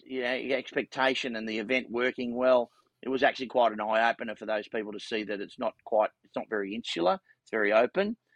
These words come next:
And, and I think that's something that we'd like to continue with. That theme is accessibility, you know, and, and I think on our website, our, our mantra is pure, is pure racing, and that's what it's all about.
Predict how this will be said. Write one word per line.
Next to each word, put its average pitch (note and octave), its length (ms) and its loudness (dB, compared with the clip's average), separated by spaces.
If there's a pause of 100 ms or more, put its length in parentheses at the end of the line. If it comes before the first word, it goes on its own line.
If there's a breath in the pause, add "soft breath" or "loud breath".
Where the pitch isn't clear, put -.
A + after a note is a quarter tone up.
(180)
And, A2 460 0
and A#2 140 -4
I A2+ 140 -2
think C3+ 180 -2
that's - 240 -4
something G#2+ 300 -4
that G2 100 -10
we'd G2+ 160 -6
like A2 280 4 (100)
to G#2+ 180 -8
continue D#3 560 2
with. C3 220 2 (380 soft breath)
That C3 240 4
theme C#3 260 2
is A2+ 120 -4
accessibility, A#2+ 760 -2
you G#2 120 -4
know, A#2+ 220 2
and, B2 220 -2
and A#2+ 140 0
I A2+ 280 -4
think C3+ 160 -2
on C#3+ 100 2
our B2+ 80 4
website, C3+ 540 4
our, A#2 120 0 (440 soft breath)
our C#3+ 140 2
mantra D3+ 460 -2
is B2+ 100 -6
pure, D3+ 320 -2 (100)
is B2+ 220 -8
pure D#3 260 0
racing, C3+ 380 -2 (160)
and B2 140 -8
that's B2+ 180 -6
what C3 80 -4
it's A#2+ 140 -8
all B2 120 -4
about. A#2 220 -4